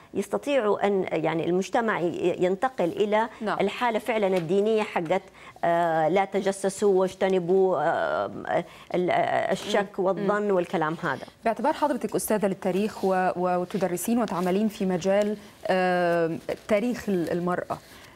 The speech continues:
Speaker 2: لماذا حداثية تنادي بالحداثة والبعد عن الرجعية اخترتي تاريخ المرأة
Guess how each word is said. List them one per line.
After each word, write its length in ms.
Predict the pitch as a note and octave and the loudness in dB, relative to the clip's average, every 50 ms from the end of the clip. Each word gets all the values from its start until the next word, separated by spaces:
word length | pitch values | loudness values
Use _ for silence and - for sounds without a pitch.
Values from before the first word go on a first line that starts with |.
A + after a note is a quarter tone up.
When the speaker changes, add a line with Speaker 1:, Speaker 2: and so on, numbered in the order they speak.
| - - - - | -20 -16 -10 -4
Speaker 2:
لماذا 400 | - G3+ G3+ G#3+ B3+ D#4+ E4+ G4 | 0 0 0 2 2 2 0 0
حداثية 840 | - - A#3 G3 G3+ G3 G3 - - A#3 A3 G#3 F#3+ F#3 F#3 F3+ F3+ - - - - - - - | -2 -2 -2 0 0 0 0 0 0 2 2 4 2 2 2 2 0 -2 -6 -20 -20 -18 -6 -2
تنادي 460 | A3 A3 G#3+ A3+ A#3+ A#3+ F#3 G3+ F3+ | 0 2 4 4 4 2 2 0 -2
بالحداثة 580 | D#3 D#3+ D#3+ - - F3+ E3 F#3 F#3+ F#3+ F#3+ | -2 -4 -6 -2 -4 0 0 0 0 0 0
والبعد 400 | F3+ F3 F3 E3+ G#3 G3+ G3 F3+ | 0 0 0 2 2 2 2 2
عن 160 | F3+ F3 F3+ F3 | 0 -2 -2 -4
الرجعية 520 | F3 F3 F3 E3+ - E3+ F3+ G3 G3 F#3+ | -2 -2 -2 -2 0 0 0 2 2 0
اخترتي 500 | F#3 - - - A3+ A#3+ A#3+ - - G3 | 0 -2 -2 0 0 0 0 -4 -6 -4
تاريخ 340 | - F#3 F3+ F#3+ F#3+ - - | -2 0 0 0 -2 -2 -4
المرأة 420 | F3 F3+ F3+ F#3 F3+ F3 - E3+ | -2 -2 0 -2 0 0 -2 -2